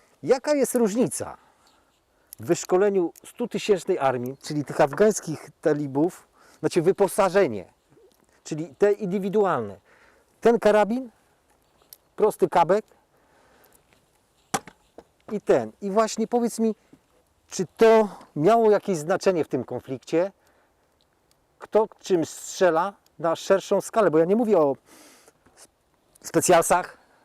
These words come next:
którzy działali punktowo, byli wyposażeni, zarąbiście nie mieli tam dla siebie przeciwnika, ale było ich zawsze za mało.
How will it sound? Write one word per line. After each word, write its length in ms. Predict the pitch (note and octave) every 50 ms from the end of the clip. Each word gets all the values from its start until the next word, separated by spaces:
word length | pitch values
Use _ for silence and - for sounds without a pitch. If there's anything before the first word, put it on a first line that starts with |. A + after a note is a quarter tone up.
| _ -
którzy 240 | D3+ C#3+ D3 D3+
działali 320 | C3 C#3+ E3 E3+ E3+ D#3+ D3
punktowo, 560 | - E3 D3+ - - D#3 C3+ D3 D#3+ F3 E3+ - _ _ _ - D3
byli 260 | D3 D#3+ D3+ D#3 C#3+
wyposażeni, 640 | C#3 - D#3 C3+ - D#3 C#3+ D#3 D3+ D3+ C#3+ C#3 C#3 _ _ _ _ _ _ _ -
zarąbiście 520 | - C#3 F#3+ F#3+ F3+ F3 E3 D#3+ - F3+ E3+
nie 100 | F3 E3
mieli 320 | E3 F#3 F#3 G3 D#3 C#3
tam 160 | - B2+ A#2+
dla 100 | A2+ B2
siebie 220 | A#2 - B2+ A2+ A2+
przeciwnika, 580 | - - A#2+ - B2+ A#2 B2 B2+ A#2 - D#3
ale 140 | D#3 D#3+ C#3
było 200 | A#2+ C#3+ D3+ C#3+
ich 120 | C3+ B2 A#2
zawsze 300 | C3+ B2+ - - C#3 A2+
za 120 | A#2+ A2
mało. 280 | A2+ G#2+ F#2+ G2+ C#3